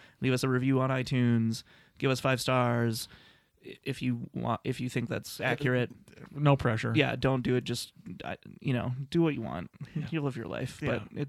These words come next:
Speaker 1: it helps a lot. <laughs>
Speaker 2: It does. It does.
Speaker 1: So if you, if you care about us and us continuing to do the show, it's, it's just a click.
Speaker 2: And tell your friends about it.
Speaker 1: Tell your friends. Put a little click. Do a little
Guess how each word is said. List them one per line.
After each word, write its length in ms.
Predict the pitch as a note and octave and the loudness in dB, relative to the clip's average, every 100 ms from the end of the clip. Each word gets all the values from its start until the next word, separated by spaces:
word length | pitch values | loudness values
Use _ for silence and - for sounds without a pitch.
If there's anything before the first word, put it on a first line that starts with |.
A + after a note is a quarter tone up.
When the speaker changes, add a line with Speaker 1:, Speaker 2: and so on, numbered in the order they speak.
| - | -6
Speaker 1:
it 60 | C#3+ | -4
helps 260 | C3+ - | -4 -4
a 40 | A#2+ | -6
lot. 260 | - C3 - | -2 -2 -4
<laughs> 80 | - | -6
Speaker 2:
It 100 | E3 | 0
does. 220 | B2+ A#2+ A#2+ - | 0 0 -2 -2
It 80 | F3+ | 4
does. 280 | B3 B2 - | 6 6 4
Speaker 1:
So 220 | F#3+ F3 | 6 6
if 80 | F3 | 6
you, 200 | F3+ E3 | 2 2
if 120 | D#3+ | 2
you 80 | E3+ | 4
care 220 | G#3 E3+ | 6 8
about 200 | D3 B2+ | 8 6
us 380 | B2+ B2 - - | 4 2 -2 -8
and 320 | - B2+ B2 - | -2 0 0 0
us 160 | A#2+ | -2
continuing 320 | - A#2+ B2+ | -2 2 2
to 100 | A#2+ | 4
do 100 | D#3 | 2
the 80 | A#2+ | 2
show, 380 | A#2 - B2 B2 - - - _ - | 2 2 2 2 -2 -20 -20 _ -8
it's, 180 | - - | -6 0
it's 300 | F#4 F4+ - | 0 0 -4
just 200 | F#4 - | -4 -4
a 40 | |
click. 440 | - G4 F4+ - - _ | 2 2 2 -4 -16 _
Speaker 2:
And 140 | A3 A3+ | 0 6
tell 140 | C4 | 8
your 100 | C4+ | 8
friends 260 | - B3 G#3 | 8 6 6
about 240 | C3 A2 | 4 4
it. 100 | A#2 | 2
Speaker 1:
Tell 140 | G4 G4+ | 2 4
your 100 | G4 | 4
friends. 480 | - G#4 F#4+ E4+ - | 4 2 2 -2 0
Put 180 | F#4+ | 4
a 40 | F#4+ | 6
little 160 | F#4+ | 4
click. 380 | E4 F#4 F4+ - D#4 | 2 -2 -2 -4 4
Do 140 | E4+ F4+ | 6 6
a 40 | |
little 220 | F4+ F4 | 4 0